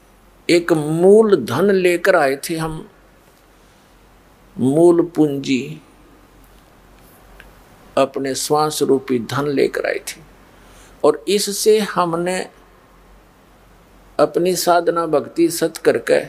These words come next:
पुण्यदान करके, इससे कई गुना बनाना था, सौदा करना था, witness करना था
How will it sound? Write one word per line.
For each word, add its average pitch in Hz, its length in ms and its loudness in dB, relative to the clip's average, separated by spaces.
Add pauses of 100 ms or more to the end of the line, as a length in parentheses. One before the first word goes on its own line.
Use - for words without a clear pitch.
(1200)
पुण्यदान 170 560 0
करके, 135 520 -4 (380)
इससे 190 480 4 (240)
कई 202 340 2
गुना 208 320 4
बनाना 160 500 0
था, 175 240 -2
सौदा 170 500 2
करना 131 420 -4
था, 151 220 0
witness 151 840 -2
करना - 320 -2
था - 180 -20